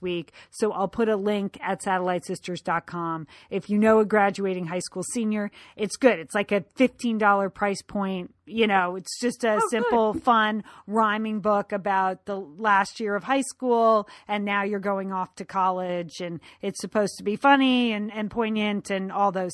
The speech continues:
Speaker 1: things. So if you
Speaker 2: Oh.
Speaker 1: have to buy a gift for a high school graduate, uh, I want you to check out The Night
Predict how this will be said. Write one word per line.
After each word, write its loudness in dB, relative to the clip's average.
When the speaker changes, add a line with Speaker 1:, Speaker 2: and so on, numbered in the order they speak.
Speaker 1:
things. -14
So 2
if -2
you 2
Speaker 2:
Oh. 2
Speaker 1:
have 4
to -4
buy 6
a 2
gift -2
for -2
a -2
high -2
school -6
graduate, -4
uh, 0
I -2
want -4
you -8
to 0
check -4
out 0
The 0
Night -2